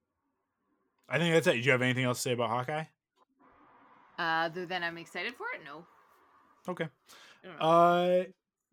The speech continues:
Speaker 2: Fishy.
Speaker 1: then let's, let's switch gears and talk about another trailer that recently dropped. Uh, and that is The Matrix Resurrections.
Speaker 2: Don't
Speaker 1: Now,
Speaker 2: get mad.
Speaker 1: here's an example of something that I did not give two John Wicks about.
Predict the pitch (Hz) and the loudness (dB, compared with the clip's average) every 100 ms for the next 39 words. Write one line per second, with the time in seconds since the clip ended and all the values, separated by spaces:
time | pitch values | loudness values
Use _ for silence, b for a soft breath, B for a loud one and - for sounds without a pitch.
0 | _ 240 151 156 160 170 - - _ 160 | _ -12 2 2 4 0 -2 -14 _ 0
1 | 165 - - 175 - - 156 143 139 139 | 0 0 -2 -2 -2 -2 -2 -2 -2 -2
2 | 127 135 131 127 127 123 127 120 113 110 | 0 -2 0 0 -2 -4 -2 -2 0 -2
3 | 104 _ _ _ 135 123 117 120 123 113 | -4 _ _ _ -4 -4 -2 -4 -4 -8
4 | 107 101 - _ - 117 101 98 - - | -8 -8 -12 _ -10 -6 -6 -8 -12 -20
5 | _ b b b b _ - 110 107 104 | _ b b b b _ -8 -4 -4 -4
6 | 101 101 - 120 117 120 123 120 107 - | -8 -12 -4 -2 2 2 2 -2 -4 -10
7 | 139 127 127 120 120 - 123 110 - - | -10 -4 -4 -2 -4 -4 -8 -8 -10 -14
8 | 123 113 104 92 101 - - 117 165 151 | -10 -8 -8 -10 -10 -10 -12 -14 -12 -12
9 | - _ b b b b b b _ _ | -14 _ b b b b b b _ _
10 | _ _ _ _ _ _ _ _ _ 143 | _ _ _ _ _ _ _ _ _ 2
11 | 131 - 202 214 220 196 185 143 151 123 | 2 0 4 6 6 6 4 4 2 2
12 | 131 117 131 120 135 123 117 113 117 113 | -2 -2 -4 -4 -4 -2 0 0 -2 -2
13 | 147 135 147 139 131 113 131 123 123 - | -4 -2 0 0 -2 -2 0 0 -6 -8
14 | 151 139 131 123 120 127 117 120 117 113 | -4 -4 -4 -4 -6 -8 0 0 0 -2
15 | 101 117 - 117 98 98 | -4 -4 -4 -8 -8 -12